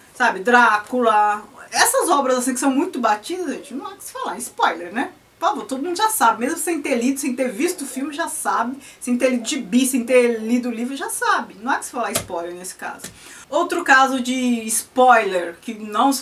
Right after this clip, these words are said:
cabe spoiler, as obras do Alejandro Zambra. Ele já começa no começo entregando o final. Ele fala, "Ah, no fim vai acontecer isso, isso, isso." A gente perde interesse por ler? Não, por quê?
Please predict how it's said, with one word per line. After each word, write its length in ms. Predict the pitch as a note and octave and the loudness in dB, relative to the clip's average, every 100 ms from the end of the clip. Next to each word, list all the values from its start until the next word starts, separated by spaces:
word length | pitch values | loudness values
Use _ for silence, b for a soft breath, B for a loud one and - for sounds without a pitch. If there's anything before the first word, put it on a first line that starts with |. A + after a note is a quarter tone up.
| - | -4
cabe 260 | - A3+ A#3 | 4 6 4
spoiler, 340 | - - - | -4 -4 -2
as 220 | - C#4+ B3+ | 2 0 2
obras 400 | C4+ C#4+ C#4+ D4+ | 4 4 2 -4
do 180 | B3+ C#4+ | -4 2
Alejandro 960 | C#4 C#4 C4+ - C#4 E4 D#4+ D4 D#4 F4+ | 2 4 0 -2 -2 -2 -4 -10 -8 -8
Zambra. 920 | - - - B3+ C4+ A3+ F#3+ F3 - _ _ _ _ | -8 -8 0 4 4 2 -2 -6 -10 _ _ _ _
Ele 280 | E4 F#4 F#4 | -6 -2 0
já 160 | F4 F#4+ | 0 0
começa 480 | G4+ F#4+ C#4+ C#4+ D4+ | 2 0 0 -2 -4
no 100 | C#4+ | -4
começo 400 | F4 C#4 C#4+ E4 | -2 -2 -2 -6
entregando 480 | C#4+ E4+ C#4 D4 | -6 -8 -4 -6
o 20 | D4 | -6
final. 380 | G4 A4 - - _ _ _ _ _ _ _ - | -14 -12 -14 -16 _ _ _ _ _ _ _ -12
Ele 100 | B3+ | -8
fala, 220 | C4 C4+ | 2 4
"Ah, 40 | D4 | 4
no 120 | C#4 | -2
fim 120 | C#4+ | -2
vai 100 | D4 | -4
acontecer 260 | D4 C4+ C#4+ | -6 -8 -4
isso, 180 | C#4 | -4
isso, 160 | C#4+ C#4+ | -6 -8
isso." 220 | C#4 A3 B B B B B _ | -10 -12 B B B B B _
A 80 | C#4 | -4
gente 220 | D#4+ D4 | -4 -4
perde 300 | C#4 D#4 C#4 | -2 2 2
interesse 360 | C4+ B3+ A3+ A#3+ | 2 2 2 0
por 140 | B3+ | -6
ler? 260 | C#4 F4 F4 A4+ | -4 -4 -6 0
Não, 260 | G#4 D#4 D4+ | 4 4 0
por 240 | F4 F4 | -4 -4
quê? 300 | - A3+ | -4 -6